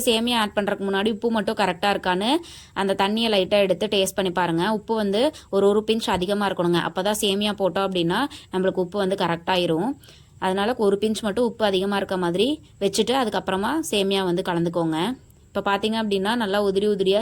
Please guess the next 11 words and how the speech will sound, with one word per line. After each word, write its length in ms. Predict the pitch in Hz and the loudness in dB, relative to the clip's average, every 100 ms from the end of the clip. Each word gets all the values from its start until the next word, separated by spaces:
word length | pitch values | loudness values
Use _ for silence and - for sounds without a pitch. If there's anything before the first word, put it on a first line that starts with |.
| 214 | 0
சேமியா 280 | 190 196 190 | -2 -2 -4
வந்து 140 | 190 202 | -4 -4
சூப்பரா 280 | 190 190 185 185 | -4 -2 -2 0
ரெடி 160 | 180 180 | 0 0
ஆயிடுச்சு. 400 | 175 165 170 170 254 - - - - - - - - - - - 196 | -2 -2 -2 0 -2 -4 -20 -20 -20 -20 -20 -20 -20 -20 -20 -4 -2
பார்க்கவே 340 | 196 220 220 220 | -2 0 -2 0
செம்மையா 340 | 196 185 196 202 | -2 0 0 -2
இருக்கு 160 | 185 180 | 0 0
இல்லைங்க. 240 | 170 170 208 269 - - - - - - - - | 2 2 0 -2 -8 -20 -20 -20 -20 -20 -20 -2
அதே 260 | 190 214 247 | 2 4 2
மாதிரி 300 | 233 202 | 0 2